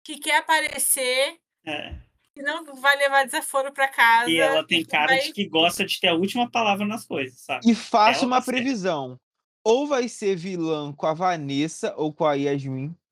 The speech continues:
Speaker 3: ou vai ser contra elas. Uma das duas. Acho que, né,
Speaker 2: É.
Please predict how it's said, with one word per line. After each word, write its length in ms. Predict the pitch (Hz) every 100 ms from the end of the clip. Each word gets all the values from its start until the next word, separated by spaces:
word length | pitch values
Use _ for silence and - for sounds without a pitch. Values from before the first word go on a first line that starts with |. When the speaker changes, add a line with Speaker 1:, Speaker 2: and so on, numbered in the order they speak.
| _ _ _ _ -
Speaker 3:
ou 160 | 214
vai 160 | 226 233
ser 380 | 220 - 214 226
contra 460 | - 202 214 240
elas. 260 | 185 104 113 _ _ _ _
Uma 200 | 151 175
das 200 | 180 196
duas. 380 | 135 110 - - _ _
Acho 240 | - 131 -
que, 80 | 160
né, 320 | 160 143 135
Speaker 2:
É. 60 | -